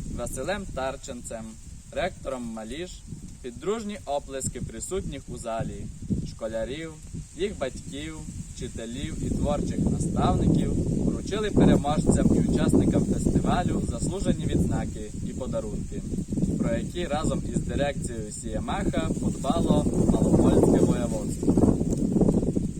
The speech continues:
Сертифікат учасника фестивалю і подарунок отримують Іван Скрипинець, Мукачево, Олександр Галай, Богдан Шекета і Павло Бриняк,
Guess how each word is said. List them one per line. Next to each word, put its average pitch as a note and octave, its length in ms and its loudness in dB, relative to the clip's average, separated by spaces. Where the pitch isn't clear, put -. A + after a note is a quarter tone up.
Сертифікат - 640 -4
учасника - 560 2
фестивалю - 720 -4
і - 40 -8
подарунок C3 680 -6
отримують - 720 -4
Іван G3+ 320 2
Скрипинець, - 880 -2
Мукачево, - 920 -2
Олександр F3+ 760 -2
Галай, D3+ 440 -6
Богдан - 420 0
Шекета E3 640 -4
і C#3 100 2
Павло D3 400 0
Бриняк, A2+ 500 -6